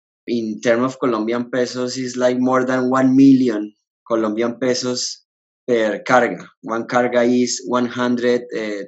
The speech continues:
twenty-five kilograms of parchment coffee. That is historically, if you see the internal price in all the history, is one of the highest prices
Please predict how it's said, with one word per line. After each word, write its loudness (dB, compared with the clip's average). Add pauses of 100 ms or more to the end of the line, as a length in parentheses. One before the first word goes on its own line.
twenty-five -2 (680)
kilograms 0
of -10 (100)
parchment -8
coffee. -14 (520)
That 4
is 0
historically, 0 (100)
if -8
you -8
see 4
the 4
internal 0
price 0
in 2
all 0
the -2
history, -2
is 2
one 0
of 0
the -6
highest -2
prices -4